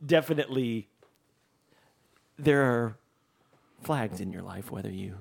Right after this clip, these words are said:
think that they're red flags or, I guess, the opposite of that, or green flags. Uh, I was in college, and, uh, a buddy of mine who had been serving in Korea had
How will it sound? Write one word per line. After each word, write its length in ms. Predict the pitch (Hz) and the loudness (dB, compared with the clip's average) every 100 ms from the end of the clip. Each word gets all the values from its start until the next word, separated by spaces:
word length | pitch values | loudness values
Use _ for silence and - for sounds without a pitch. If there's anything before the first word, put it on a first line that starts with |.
| - | -12
think 180 | 123 101 | -12 -12
that 100 | - | -12
they're 160 | 92 | -10
red 240 | 95 104 104 | -6 -6 -6
flags 500 | 98 95 90 - 90 | -10 -10 -12 -12 -10
or, 320 | 85 87 92 _ _ _ _ | -10 -10 -16 _ _ _ _
I 60 | 95 | -12
guess, 160 | 101 | -10
the 140 | - 90 | -8 -8
opposite 320 | 90 - 92 | -8 -8 -8
of 60 | 85 | -6
that, 140 | 82 | -10
or 60 | 82 | -8
green 300 | - 110 107 | -6 -4 -4
flags. 580 | - 82 80 104 - - - _ - _ _ - | -6 -8 -8 -12 -18 -20 -20 _ -20 _ _ -2
Uh, 240 | 104 78 - _ _ _ _ _ | -2 -2 -6 _ _ _ _ _
I 120 | 101 | -2
was 400 | 101 101 98 - - _ _ _ _ _ | 0 -2 -4 -10 -18 _ _ _ _ _
in 160 | 131 123 | -2 -2
college, 600 | 117 107 92 87 107 - _ _ - | 0 -2 -2 -4 -8 -14 _ _ -10
and, 500 | 101 90 95 95 - _ _ - | -8 -6 -8 -8 -12 _ _ -8
uh, 280 | 101 90 90 - _ _ _ _ _ _ _ _ | -6 -6 -10 -18 _ _ _ _ _ _ _ _
a 60 | 127 | -6
buddy 260 | 107 131 131 | -4 -2 0
of 60 | |
mine 400 | 120 113 110 117 - | 0 -2 -4 -6 -10
who 340 | - 110 107 98 | -6 -4 -4 -4
had 240 | 101 95 | -6 -6
been 220 | 98 92 | -8 -8
serving 320 | 95 127 120 117 | -6 -4 -4 -6
in 100 | 113 | -8
Korea 560 | 113 117 123 117 117 - _ _ _ | -8 -6 -2 -2 -2 -6 _ _ _
had 280 | 101 90 | -12 -10